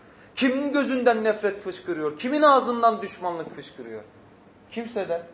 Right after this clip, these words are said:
Ağzından, gözünden nefretlik, buğz veya düşmanlık fışkırmayan bir adamın onda rıza göstermediğini kim söyleyebilir?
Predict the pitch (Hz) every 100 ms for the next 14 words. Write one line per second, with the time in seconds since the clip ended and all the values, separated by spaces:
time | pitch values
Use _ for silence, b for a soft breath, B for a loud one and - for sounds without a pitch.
0 | - - - - - 180 196 196 226 285
1 | 262 247 220 247 269 240 226 226 226 247
2 | 214 180 220 269 202 190 240 233 196 -
3 | 208 214 285 - - - - - - 180
4 | 185 - 294 277 262 220 226 196 202 220
5 | 269 247 - - - - - - 160 175
6 | 185 233 247 190 165 175 226 214 190 -
7 | 226 220 208 202 208 - 247 - 175 131
8 | 123 110 - -